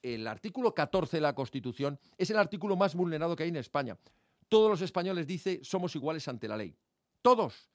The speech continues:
Sin que pueda haber distinciones ni por tu opinión política, ni por tu confesión religiosa, ni por tu orientación sexual. Y por tanto, lo que estamos diciendo con esto es que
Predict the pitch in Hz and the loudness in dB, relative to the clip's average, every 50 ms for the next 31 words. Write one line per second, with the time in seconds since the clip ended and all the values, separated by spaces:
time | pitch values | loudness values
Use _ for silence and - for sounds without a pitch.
0 | _ _ _ - - 180 156 165 165 - 233 240 240 233 226 214 208 - - 190 | _ _ _ -4 -4 -2 0 0 0 2 2 4 4 4 2 0 -2 -6 -6 -8
1 | 160 - 190 202 202 208 202 190 - _ _ _ - 160 156 - 160 160 143 - | -6 -4 -2 -2 -2 -2 -4 -6 -6 _ _ _ -2 -2 -2 0 -2 -2 -2 -2
2 | 160 123 151 151 190 202 147 156 139 135 131 - 107 - 95 - _ _ _ - | -4 -4 -2 -2 -4 -2 -2 -4 -4 -4 -4 -8 -10 -14 -14 -16 _ _ _ -6
3 | 151 175 185 165 135 180 165 127 160 139 156 160 143 147 135 - 202 208 202 202 | -4 -2 -2 0 0 -2 -2 -2 -4 -4 -4 -4 -4 -4 -4 -2 -2 -2 -2 -2
4 | 160 120 - 151 135 - 87 _ _ _ - 180 226 247 196 - 220 226 208 180 | -4 -4 -4 -6 -6 -6 -10 _ _ _ -4 0 0 0 2 6 6 6 6 4
5 | - - 196 190 185 165 165 156 151 151 143 131 202 233 240 - - 190 - - | 4 6 6 8 8 8 6 4 4 2 0 2 2 0 0 0 -2 -6 -6 -4
6 | - 190 226 233 175 117 _ _ _ _ _ _ _ _ _ _ _ _ _ - | 0 2 2 2 2 -2 _ _ _ _ _ _ _ _ _ _ _ _ _ -4
7 | 180 - - 170 160 160 - 254 254 208 196 160 147 127 135 120 - 220 220 240 | -4 -4 -2 -4 -4 -2 -2 -2 -2 0 -2 -2 -2 -4 -6 -6 -6 -4 -4 -4
8 | 190 165 - 190 175 170 139 147 160 170 151 - - 127 127 - _ _ _ - | -4 -4 -4 -4 -4 -4 -4 -2 -4 -4 -4 -6 -8 -10 -10 -12 _ _ _ -6
9 | 170 175 147 - - 139 127 107 | -4 -4 -4 -4 -6 -8 -8 -8